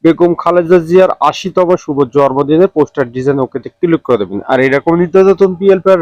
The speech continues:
রাজনৈতিক, বেরাজনৈতিক, ইসলামী যে কোনো ডিজাইন বানাতে হলে আমাদের নাম্বারে যোগাযোগ করে আপনারা বানিয়ে নিতে পারবেন। এবং যে ভাইরা পিএলপি কিনতে চাচ্ছেন তারা যোগাযোগ করতে পারবেন। তারপরে একটু অপেক্ষা করে ব্যাকে চলে যাবেন। ব্যাকে চলে যাওয়ার পরে এরকম একটা ডিজাইন আপনাদের সামনে হাজির হয়ে যাবে।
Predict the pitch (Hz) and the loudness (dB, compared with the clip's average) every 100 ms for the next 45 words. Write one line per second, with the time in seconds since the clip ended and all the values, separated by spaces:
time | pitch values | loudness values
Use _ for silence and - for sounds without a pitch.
0 | 147 131 135 127 131 113 110 113 127 135 | 0 -2 -6 -8 -6 -2 0 0 -2 -14
1 | 143 160 - 170 170 160 175 180 170 147 | -10 -10 -4 -4 -2 -4 -4 -4 -4 -6
2 | 131 117 120 120 147 185 - _ _ _ | -8 -4 -4 -4 -2 -4 -4 _ _ _
3 | - 135 143 139 143 135 135 123 127 160 | -4 -2 0 0 -2 -2 -2 -2 -4 -4
4 | 160 - 180 160 180 175 180 185 190 185 | -4 -2 -2 0 -2 0 2 2 0 0
5 | 196 220 240 - 160 156 139 175 170 180 | 0 0 -2 -4 -4 -4 0 2 2 2
6 | 180 _ 214 226 220 220 196 185 190 185 | -2 _ -2 0 0 -6 -10 -10 -6 -2
7 | 190 220 214 170 143 131 147 139 - 247 | -2 -2 -2 0 -2 -2 -4 -6 -4 -2
8 | 208 180 139 98 92 _ _ _ _ _ | -2 -4 -4 -4 -10 _ _ _ _ _
9 | _ - 160 160 165 151 139 127 139 160 | _ -4 -2 0 2 2 0 -2 -2 0
10 | 185 233 190 135 127 113 101 92 107 139 | 2 4 2 0 -4 -4 -4 -4 -2 -2
11 | 156 185 185 185 175 202 226 180 - 147 | -2 -2 0 0 -2 0 2 2 0 -4
12 | 143 131 135 147 147 127 127 127 156 160 | -2 -2 -2 0 0 -4 -6 -8 -4 -4
13 | 185 - 160 135 113 104 90 | -4 -4 -2 0 0 -2 -6